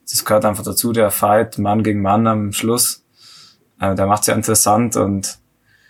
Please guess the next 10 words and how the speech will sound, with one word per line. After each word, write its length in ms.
das 160
ist 60
halt 160
das, 140
was 160
man 140
einfach 340
können 340
muss. 400
Und 580